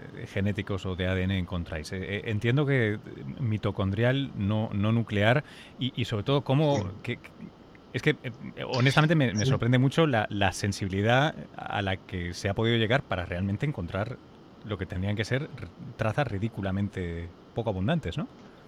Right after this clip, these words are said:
Speaker 2: Sí, efectivamente. Digamos que,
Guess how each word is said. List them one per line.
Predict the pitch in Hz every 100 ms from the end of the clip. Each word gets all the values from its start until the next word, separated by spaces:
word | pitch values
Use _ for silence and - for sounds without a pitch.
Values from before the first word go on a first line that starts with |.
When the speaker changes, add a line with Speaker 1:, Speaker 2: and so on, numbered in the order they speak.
| - - - - - - -
Speaker 2:
Sí, | - 143
efectivamente. | 110 120 113 151 151 139 110
Digamos | 117 143 165 170
que, | 165 151